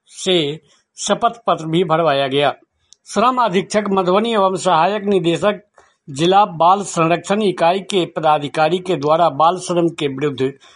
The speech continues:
जन जागरूकता अभियान हेतु दो प्रचार वाहनों को हरी झंडी दिखाकर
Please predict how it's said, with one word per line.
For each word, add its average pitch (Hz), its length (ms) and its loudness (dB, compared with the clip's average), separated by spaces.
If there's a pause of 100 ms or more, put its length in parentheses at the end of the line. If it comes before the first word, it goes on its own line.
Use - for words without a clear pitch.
(200)
जन 196 280 -2
जागरूकता 175 560 2
अभियान 151 520 2
हेतु 151 360 -2
दो 170 220 0
प्रचार 175 500 0
वाहनों 165 380 0
को 160 240 0
हरी 175 180 0
झंडी 156 300 -2
दिखाकर 147 560 -2